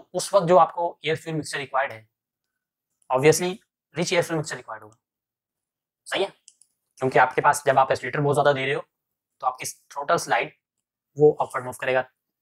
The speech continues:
due to diaphragm spring और आपके पास जो space अवेलेबल है इस वक्त एयर के लिए वो काफ़ी ज़्यादा है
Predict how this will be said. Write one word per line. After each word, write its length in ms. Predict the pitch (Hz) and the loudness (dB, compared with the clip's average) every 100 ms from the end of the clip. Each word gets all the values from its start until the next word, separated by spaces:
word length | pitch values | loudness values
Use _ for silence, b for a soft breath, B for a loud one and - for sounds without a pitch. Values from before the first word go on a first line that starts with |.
| _ - | _ -8
due 120 | 131 | -2
to 80 | 147 135 | 2 2
diaphragm 380 | 123 127 127 135 | 2 0 -4 -6
spring 260 | 135 135 _ _ _ _ _ _ _ _ _ _ - | -8 -12 _ _ _ _ _ _ _ _ _ _ 0
और 60 | |
आपके 160 | 147 160 | 0 4
पास 160 | 170 165 | 2 4
जो 80 | |
space 340 | 160 - 190 202 | 2 0 -2 0
अवेलेबल 320 | 165 160 156 | 2 4 4
है 60 | 147 | 2
इस 100 | - | -2
वक्त 180 | - _ _ _ - | -16 _ _ _ -4
एयर 180 | 160 156 | -4 -4
के 80 | |
लिए 180 | 123 113 _ _ _ _ _ _ _ _ _ 127 | -8 -12 _ _ _ _ _ _ _ _ _ -6
वो 60 | |
काफ़ी 220 | 127 123 123 | -2 -2 -2
ज़्यादा 200 | - | -6
है 100 | - | -8